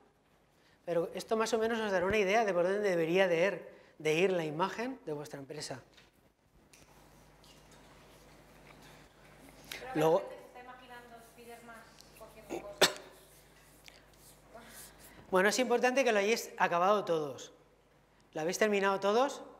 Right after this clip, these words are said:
Speaker 1: No analizar demasiado, no querer, no querer hacer una frase poética, súper bien escrita. Eh,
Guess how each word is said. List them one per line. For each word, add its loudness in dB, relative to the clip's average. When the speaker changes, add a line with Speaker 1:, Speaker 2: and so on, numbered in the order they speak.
Speaker 1:
No 2
analizar 4
demasiado, -2
no -2
querer, 2
no -2
querer 2
hacer 2
una 0
frase 0
poética, 2
súper 0
bien 0
escrita. 2
Eh, 2